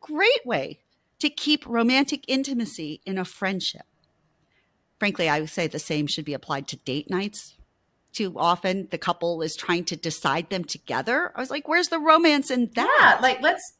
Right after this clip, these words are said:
Speaker 2: take me
Speaker 1: No.
Speaker 2: out on a date."
Speaker 1: Yes, yes. And each of you take turns planning, because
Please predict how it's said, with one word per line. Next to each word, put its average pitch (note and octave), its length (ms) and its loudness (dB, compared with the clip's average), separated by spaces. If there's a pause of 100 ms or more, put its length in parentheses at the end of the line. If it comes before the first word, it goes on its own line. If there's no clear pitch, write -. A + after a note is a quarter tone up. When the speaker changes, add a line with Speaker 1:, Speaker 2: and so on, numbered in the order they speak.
(280)
Speaker 2:
take - 180 2
me G4 100 0
Speaker 1:
No. D#4 60 4
Speaker 2:
out D#4 140 6
on D4 80 0
a C4 80 -2
date." A3 580 -2 (1400)
Speaker 1:
Yes, F3 580 -2 (120)
yes. F4 360 4
And C4 160 2
each D4 260 0
of F#4 120 -2
you C#4 140 0
take D4 260 -4
turns D#4+ 460 0 (300)
planning, D#4+ 640 0 (120)
because D#4 380 -4